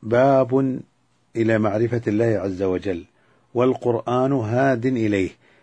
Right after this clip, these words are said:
لكن الكون لغة عالمية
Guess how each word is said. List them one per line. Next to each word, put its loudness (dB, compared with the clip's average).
لكن 0
الكون 0
لغة 0
عالمية 0